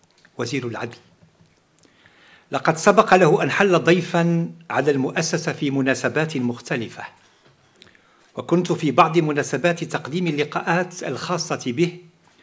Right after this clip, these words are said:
أصفه بالرجل المثير للجدل. في الوقت الذي كان فيه نائباً في المعارضة،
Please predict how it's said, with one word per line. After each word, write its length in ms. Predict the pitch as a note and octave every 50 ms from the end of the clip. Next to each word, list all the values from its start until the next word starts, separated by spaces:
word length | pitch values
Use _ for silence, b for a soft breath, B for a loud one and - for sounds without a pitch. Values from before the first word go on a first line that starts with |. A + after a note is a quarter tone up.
| b b b b b b b -
أصفه 680 | E3+ D#3+ D#3+ E3+ D3+ D3+ F3+ D#3 A#2+ C#3+ D3+ D#3 D#3 b b b b b b b b
بالرجل 600 | B2 A#2+ C3 C3+ B2 C#3 D#3 D#3+ D#3 D3+ C#3+ C3
المثير 540 | C#3+ C#3 B2+ C3+ C3 B2+ A#2+ - D#3+ D3+ D3+
للجدل. 520 | D3+ C3 A#2+ A#2+ A#2 - A2 G#2 - - - _ _ _ _ _ _ _ _ _ _ _ _ _ _ _ _ _ b b b b b b b b b b b b b b b _ _ _ _ -
في 100 | - B2+
الوقت 420 | B2+ D#3 E3 - - - - - G3+ F#3+ F#3+ F#3+ F#3 - -
الذي 300 | D#3+ D3+ D#3+ D#3 C#3+ D#3
كان 280 | D3+ - F3+ E3+ D#3+ D3
فيه 280 | D#3 D#3+ C3+ A2+ C#3
نائباً 360 | C#3 D#3 F#3+ - D#3 A#2+ E3
في 140 | D#3 D#3+ E3+
المعارضة، 580 | D3 C3+ C3 C3 B2 D3+ E3+ E3 D3+ A2+ G#2